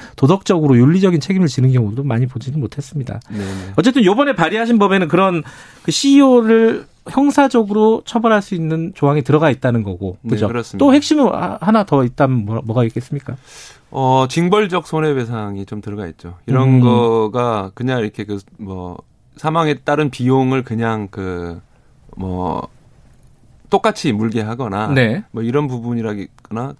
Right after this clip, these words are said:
Speaker 2: 또 저희 중대재해기업처벌법에는 그 이제 가습기라든가
Speaker 1: 음.
Speaker 2: 어떤 그 세월호 문제라든가
Speaker 1: 네.
Speaker 2: 이런 그, 그런 참사에 대해서도 중대재해로 규정을 하고
Speaker 1: 예.
Speaker 2: 하는 게 포함이 돼 있습니다. 물론 지금
Speaker 1: 음.
Speaker 2: 그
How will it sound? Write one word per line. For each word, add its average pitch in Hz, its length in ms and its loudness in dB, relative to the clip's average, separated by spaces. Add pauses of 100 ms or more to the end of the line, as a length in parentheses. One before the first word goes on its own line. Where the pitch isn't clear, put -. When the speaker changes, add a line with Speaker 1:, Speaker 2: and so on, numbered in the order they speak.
Speaker 2:
또 170 120 -2
저희 151 240 2
중대재해기업처벌법에는 135 1600 -4 (540)
그 101 360 -4
이제 95 140 -6
가습기라든가 101 1040 -4 (200)
Speaker 1:
음. 127 200 2
Speaker 2:
어떤 113 240 0
그 101 160 -8
세월호 143 380 -2
문제라든가 98 540 -10
Speaker 1:
네. 139 100 0
Speaker 2:
이런 135 400 2 (480)
그, 120 380 -6
그런 170 180 -4
참사에 208 640 0
대해서도 123 1040 -2
중대재해로 127 680 -2 (280)
규정을 113 420 -6
하고 110 400 -8
Speaker 1:
예. 135 500 0
Speaker 2:
하는 151 220 -4
게 143 80 -2
포함이 208 320 -2
돼 135 80 -2
있습니다. 104 380 -8
물론 110 320 -6
지금 123 220 -4
Speaker 1:
음. 117 100 -8 (280)
Speaker 2:
그 101 480 -4